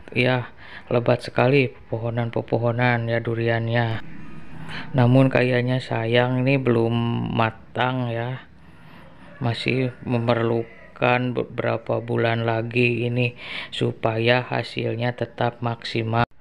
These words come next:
Namun nanti di sekian banyaknya hanya beberapa saja yang keseleksi yang hasil. Nah, ini kayaknya ada yang matang, kita rasain dulu ya.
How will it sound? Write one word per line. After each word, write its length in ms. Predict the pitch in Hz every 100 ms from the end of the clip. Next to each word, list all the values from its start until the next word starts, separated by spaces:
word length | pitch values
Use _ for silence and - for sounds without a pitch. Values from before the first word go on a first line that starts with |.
| -
Namun 400 | 135 123 131 135
nanti 400 | 127 120 120 156
di 160 | 131 151
sekian 560 | - - 127 120 120
banyaknya 640 | 120 117 117 117 113 127 135
hanya 240 | 127 123
beberapa 560 | 117 120 117 117 - 127
saja 400 | - 120 127 131
yang 240 | 127 123
keseleksi 720 | 120 120 - 120 117 - 127
yang 160 | 123 120
hasil. 320 | 123 - - - - - - - -
Nah, 240 | 131 123
ini 400 | 120 120 123 131 - - - -
kayaknya 480 | 127 120 117 123 127
ada 80 | 123
yang 320 | 123 120 117
matang, 560 | 117 113 - 120 120 117
kita 240 | - 117
rasain 480 | 113 113 - 117 117
dulu 240 | 120 135
ya. 240 | 123 117